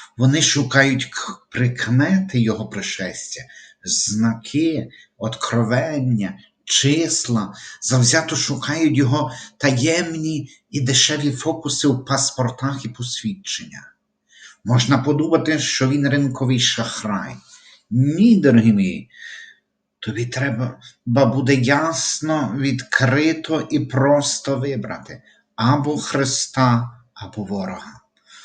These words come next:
Ворог не такий слабкий, щоб займатися шахрайством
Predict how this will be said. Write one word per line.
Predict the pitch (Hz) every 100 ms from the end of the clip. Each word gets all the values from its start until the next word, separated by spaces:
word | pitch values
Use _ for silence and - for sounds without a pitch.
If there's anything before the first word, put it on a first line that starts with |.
| -
Ворог | 127 139 147 143 117
не | 139
такий | 123 131 - 151
слабкий, | - - 135 127 - 156 151 110 - - -
щоб | - - 117
займатися | 98 131 131 139 151 - 123 - 123
шахрайством | - 123 - 117 131 143 151 - - 135 117